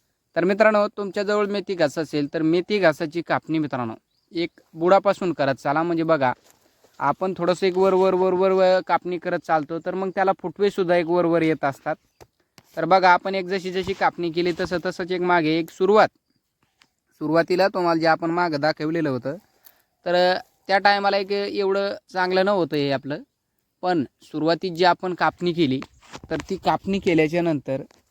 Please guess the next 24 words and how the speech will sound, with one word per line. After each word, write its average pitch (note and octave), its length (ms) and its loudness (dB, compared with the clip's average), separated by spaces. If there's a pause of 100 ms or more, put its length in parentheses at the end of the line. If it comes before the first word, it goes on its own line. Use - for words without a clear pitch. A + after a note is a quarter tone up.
(800)
एक, F#3 280 0
अ, G#3 200 2 (180)
खूप A3+ 200 0
जबरदस्त G3+ 640 0 (100)
फुटवा D#3+ 280 2
याला D#3+ 220 4
येत E3 220 0
असतो. D#3+ 400 -6 (1040)
आणि F3+ 320 2
आपल्याजवळ F#3+ 640 2 (140)
दुसरंसुद्धा F3+ 640 0
आहे, E3 180 4
गेल्या E3 300 0
वर्षीचं D#3+ 380 -2
एक D#3 180 -2
आपण D#3 360 -4
थोडंसं C#3+ 280 -6
ठेवलेलं C#3+ 420 -2
आहे, C#3 160 -2 (100)
ते E3 80 -2
सुद्धा D3+ 240 -2
तुम्हाला C#3 340 0
दाखवतो C3+ 420 -4
पुढे. C3+ 220 -6